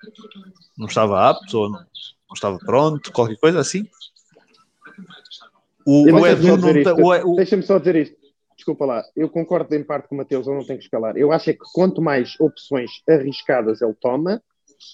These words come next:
Speaker 2: mais em risco deveria ficar o emprego dele.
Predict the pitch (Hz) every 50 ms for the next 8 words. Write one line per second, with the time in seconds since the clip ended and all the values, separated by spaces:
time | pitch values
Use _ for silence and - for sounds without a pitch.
0 | _ _ - 123 131 143 147 151 151 160 147 127 147 139 139 135 - 135 147 156
1 | - - - - 220 202 151 127 131 123 127 139 139 135 147 147 - 156 143 165
2 | 151 156 160 175 - 233 226 262 269 269 240 170 165 170